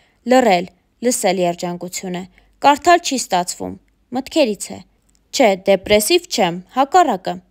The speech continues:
աղմուկից ու երեկույթներից հեռու, իմ մոլորակում, որտեղ սեր կա, սիրտ կա և խաղաղություն։ Երանի թե բոլորը ժպտան կյանքում ու երջանիկ լինեն, այնպես, ինչպես սոցիալական կայքերում,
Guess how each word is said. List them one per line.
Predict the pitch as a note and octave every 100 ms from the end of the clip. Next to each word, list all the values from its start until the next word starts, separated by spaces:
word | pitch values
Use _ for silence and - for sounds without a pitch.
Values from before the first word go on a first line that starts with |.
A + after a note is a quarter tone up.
| _
աղմուկից | G#3+ G3 G3+ F#3+ C4+ E4
ու | F#4 E4
երեկույթներից | B3+ G3 F#3 F#3 - F3+ G3+ -
հեռու, | G3+ F#3 F3+ F#3 _ _ _ -
իմ | E4
մոլորակում, | D#4 D4+ D4+ D4+ D4 G3+ F3+ F#3 _ _ -
որտեղ | G#3 G3 F3+ F3
սեր | - G3 G3+
կա, | - C#4 C#4 _ _
սիրտ | - A3+ G#3 -
կա | A#3+ A#3+ _ _
և | C4 C4
խաղաղություն։ | C4 A#3+ A3 G#3+ A3 - F#3+ - _ _ _ -
Երանի | A3+ G#3 F#3+ B3+
թե | C#4 C#4+
բոլորը | G#3 G#3 G#3 G#3+ G#3+
ժպտան | G3+ A3 - F#3+ F#3+
կյանքում | F#3+ F#3 F#3 D4 D#4
ու | - F4
երջանիկ | E4 E4 D#4+ C#4+ B3 G#3+
լինեն, | F#3+ G3 F#3 F3+ - _ -
այնպես, | F#3+ F#3 B3 D4+ - _ _ E4+
ինչպես | E4 - G#3 - _
սոցիալական | _ - D#4+ D4+ A#3 G#3 E3+ E3
կայքերում, | D#3 F3 - F3 F3